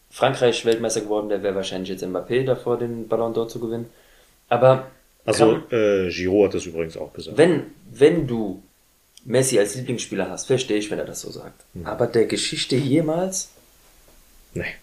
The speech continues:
Speaker 1: Das kannst
Speaker 2: Er
Speaker 1: du
Speaker 2: ist
Speaker 1: gar
Speaker 2: einer
Speaker 1: nicht
Speaker 2: der, er ist
Speaker 1: sagen.
Speaker 2: einer der Besten.
Speaker 1: Er ist
Speaker 2: Er ist
Speaker 1: einer der
Speaker 2: einer,
Speaker 1: Besten
Speaker 2: das
Speaker 1: jemals.
Speaker 2: leugnen wir auf gar keinen
Speaker 1: Er
Speaker 2: Fall.
Speaker 1: ist im Kreis der besten Fußballer der Geschichte.
Speaker 2: Wahrscheinlich
Speaker 1: Ja.
Speaker 2: der besten zehn, fünfzehn, zwanzig Spieler.
Speaker 1: Richtig.
Speaker 2: Jeder favorisiert seinen eigenen, bla bla, hin und her. Jeder hat so seine Top five, Top ten,
Speaker 1: Und wir
Speaker 2: wie
Speaker 1: gehen
Speaker 2: auch
Speaker 1: grad
Speaker 2: immer.
Speaker 1: nicht nach Ballon d'Or siegen.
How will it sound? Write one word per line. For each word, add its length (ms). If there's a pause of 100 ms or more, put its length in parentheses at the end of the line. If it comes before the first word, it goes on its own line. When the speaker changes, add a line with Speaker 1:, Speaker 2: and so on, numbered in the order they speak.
(560)
Speaker 1:
Das 180
kannst 160
Speaker 2:
Er 100
Speaker 1:
du 80
Speaker 2:
ist 140
Speaker 1:
gar 80
Speaker 2:
einer 200
Speaker 1:
nicht 140
Speaker 2:
der, 120
er 40
ist 120
Speaker 1:
sagen. 100
Speaker 2:
einer 240
der 100
Besten. 280
Speaker 1:
Er 80
ist 80
Speaker 2:
Er 60
ist 60
Speaker 1:
einer 120
der 80
Speaker 2:
einer, 100
Speaker 1:
Besten 100
Speaker 2:
das 160
Speaker 1:
jemals. 280
Speaker 2:
leugnen 340
wir 100
auf 140
gar 140
keinen 160
Speaker 1:
Er 60
Speaker 2:
Fall. 80
Speaker 1:
ist 200
im 320
Kreis 540
der 140
besten 360
Fußballer 400
der 140
Geschichte. 400
Speaker 2:
Wahrscheinlich 240
Speaker 1:
Ja. 120
Speaker 2:
der 40
besten 300
zehn, 280
fünfzehn, 420
zwanzig 380
Spieler. 320
Speaker 1:
Richtig. 260
Speaker 2:
Jeder 460
favorisiert 720
seinen 240
eigenen, 540
bla 160
bla, 180
hin 140
und 140
her. 120
Jeder 220
hat 100
so 80
seine 280
Top 200
five, 320
Top 260
ten, 180
Speaker 1:
Und 60
wir 80
Speaker 2:
wie 40
Speaker 1:
gehen 100
Speaker 2:
auch 60
Speaker 1:
grad 140
Speaker 2:
immer. 80
Speaker 1:
nicht 180
nach 200
Ballon 280
d'Or 180
siegen. 360